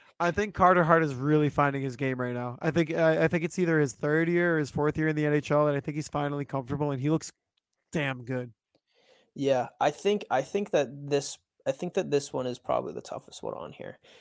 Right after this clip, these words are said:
Speaker 2: because you've definitely, first of all, these are, these are, like, two of, like, the young kings in the N H L. Like, these guys are gonna be really good for a long time.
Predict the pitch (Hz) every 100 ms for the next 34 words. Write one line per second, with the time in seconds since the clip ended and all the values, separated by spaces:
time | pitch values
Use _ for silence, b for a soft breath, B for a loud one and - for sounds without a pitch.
0 | b 151 170 156 156 143 143 147 185 190
1 | 196 214 _ - 190 196 185 143 123 131
2 | 147 180 202 185 - 143 156 165 185 185
3 | 175 - 170 151 147 151 139 135 135 135
4 | 135 127 147 139 143 131 131 131 - 127
5 | - - 165 156 165 165 151 147 147 139
6 | 139 147 151 147 143 139 139 151 139 131
7 | 139 139 135 147 147 160